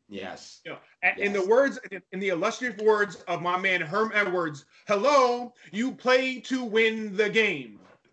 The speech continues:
Speaker 2: You play to win the game. That's it. You
Speaker 1: That's
Speaker 2: play to
Speaker 1: it.
Speaker 2: win." You don't, you don't need to be friends. Like, Antonio Brown doesn't need to be best friends with Ben Roethlisberger and chill with that dude on the weekends and pop
Speaker 1: No.
Speaker 2: bottles, you know what I mean, and play Fortnite together.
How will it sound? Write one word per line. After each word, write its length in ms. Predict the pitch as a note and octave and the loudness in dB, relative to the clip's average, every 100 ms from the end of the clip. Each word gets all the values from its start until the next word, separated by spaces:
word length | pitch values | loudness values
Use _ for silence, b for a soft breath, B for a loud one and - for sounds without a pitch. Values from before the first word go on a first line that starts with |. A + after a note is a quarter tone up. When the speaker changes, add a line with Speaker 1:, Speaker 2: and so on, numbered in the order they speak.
| _ | _
Speaker 2:
You 100 | A3 | -2
play 140 | C4+ | 0
to 80 | C#4 | 0
win 140 | C4+ B3+ | -2 -2
the 60 | |
game. 280 | B3+ A3 D#3+ _ _ | -2 -2 -6 _ _
That's 240 | A#3 B3 D4+ | -4 -2 0
it. 300 | C#4+ - - _ | -2 -4 -16 _
You 60 | C3 | -4
Speaker 1:
That's 160 | - C4 | -2 0
Speaker 2:
play 100 | - | 0
to 60 | |
Speaker 1:
it. 60 | C#4 | 0
Speaker 2:
win." 80 | - - _ _ | -4 -12 _ _
You 80 | D4+ | -6
don't, 140 | C#4+ G3+ | -6 -4
you 120 | D4 | -4
don't 200 | D#4+ C4 | -4 -4
need 200 | C#4+ C4+ | -4 -4
to 60 | G#3+ | -6
be 180 | A#3+ | -6
friends. 560 | F3+ - F#3 F#3 G#3+ G#3 | -6 -2 -2 -2 -6 -6
Like, 220 | A3 F#3 | -6 -4
Antonio 340 | G#3+ B3 D4 C#4+ | -4 -4 -4 -2
Brown 160 | B3+ | -2
doesn't 180 | A3+ G3 | -2 -4
need 80 | G#3 | -6
to 60 | F3 | -6
be 100 | D#3+ | -8
best 360 | C#3+ E3+ D3+ - | -4 -2 -2 -6
friends 220 | D#3+ D3+ | -6 -4
with 120 | D3+ | -4
Ben 140 | D#3 D3+ | -4 -4
Roethlisberger 420 | D3+ D3 F#3 D#3 | -6 -4 -4 -4
and 80 | C#3 | -2
chill 160 | G3 | 0
with 140 | F3 E3 | 0 0
that 160 | D#3+ | -2
dude 100 | E3+ | -2
on 60 | E3 | -2
the 80 | C#3 | 0
weekends 420 | D#3 F3+ F3+ C#3+ | 0 2 0 -2
and 100 | A2+ | -4
pop 260 | F#3 F3 | -2 -2
Speaker 1:
No. 40 | - | 0
Speaker 2:
bottles, 420 | F3 E3+ F3+ - _ _ - | 0 0 -2 -6 _ _ -6
you 140 | F3+ | -2
know 40 | F3 | -2
what 40 | |
I 40 | E3+ | 0
mean, 340 | F3 G3+ A3 - - | 2 2 0 -4 -6
and 120 | E3 | -4
play 180 | G#3 E3 | -2 -4
Fortnite 480 | - G3 F#3 F#3 - | -2 -4 0 -2 -2
together. 440 | F3 G3 A#3+ C4+ | 0 2 2 0